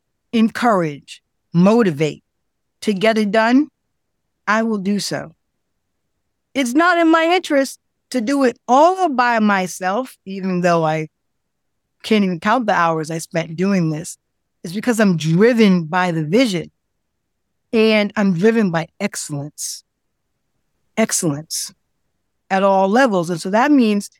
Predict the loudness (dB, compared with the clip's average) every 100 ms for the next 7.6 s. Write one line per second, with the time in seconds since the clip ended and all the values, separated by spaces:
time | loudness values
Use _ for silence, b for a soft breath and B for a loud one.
0 | _ _ -4 -2 -2 -4 0 4 6 6
1 | 4 4 4 4 4 2 2 0 -6 -20
2 | _ -8 -2 0 -2 -6 _ _ _ _
3 | _ _ _ -2 2 2 2 0 0 2
4 | -2 0 0 0 -8 _ -2 -2 -2 -4
5 | -2 0 0 0 -6 _ _ _ -4 -2
6 | 0 0 2 0 0 0 0 -4 _ _
7 | 2 4 4 2 2 0